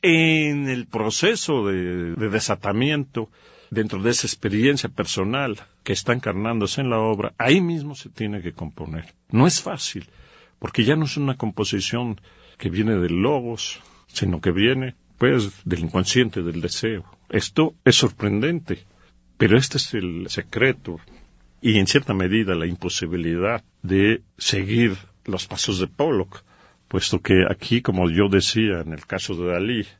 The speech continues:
si el delirio paranoico es el delirio Dalí, en este caso, el, su delirio,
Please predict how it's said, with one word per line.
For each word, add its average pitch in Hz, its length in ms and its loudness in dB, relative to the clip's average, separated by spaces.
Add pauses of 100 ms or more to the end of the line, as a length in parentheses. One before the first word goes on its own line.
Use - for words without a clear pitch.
(160)
si - 320 -4
el 82 240 -2
delirio 104 380 4
paranoico 104 520 4
es - 200 2
el 90 160 0
delirio 101 460 2
Dalí, 104 280 2
en 98 140 0
este 92 220 -6
caso, 101 380 -2
el, 95 280 -2
su 165 200 4
delirio, 113 600 -2